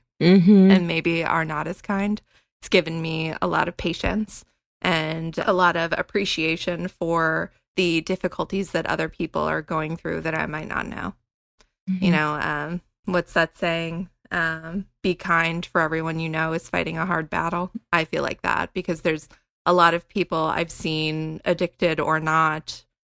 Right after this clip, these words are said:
Speaker 2: you know, they don't look like they're having problems from the outside. If you saw them in the grocery store, you'd never know. Um, and then I, I know about these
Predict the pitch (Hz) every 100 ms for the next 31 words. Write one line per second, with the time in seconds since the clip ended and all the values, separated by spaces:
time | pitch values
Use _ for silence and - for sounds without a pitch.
0 | _ 190 170 160 160 180 175 175 170 180
1 | 180 175 - 180 160 160 - 180 165 170
2 | 165 156 - 160 165 175 156 160 190 -
3 | 170 160 170 196 - 151 156 175 175 175
4 | - 156 160 160 160 160 165 - 170 170
5 | - 156 151 160 160 170 160 156 170 180
6 | 151 - _ _ _ _ _ _ 170 165
7 | 151 76 113 190 - _ _ 185 175 160
8 | 151 156 - _ _ _ _ _ _ _
9 | _ _ _ _ _ 196 - 160 160 165
10 | 180 170 160 156 156 - 170 165 160